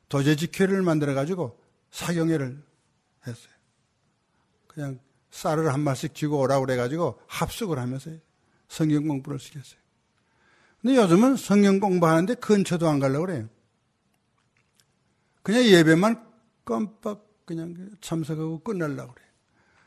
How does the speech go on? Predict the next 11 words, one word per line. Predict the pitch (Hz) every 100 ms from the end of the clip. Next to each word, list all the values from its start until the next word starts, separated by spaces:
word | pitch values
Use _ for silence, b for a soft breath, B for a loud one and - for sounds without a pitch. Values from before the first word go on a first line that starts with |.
| _
그리고 | - 262
성령하고는 | 240 - 214 214 208 196 247 240
아주 | 175 196 -
타치도 | - 208 - 220
안 | 202
됐어요. | 196 214 170 110 123 _ _ _ _ _ _ _ _ _ _
성령하고는 | - 196 202 202 208 220 226
아무 | 220 233
타치도 | - 196 240 233
안 | 190 165
되고, | 226 190 -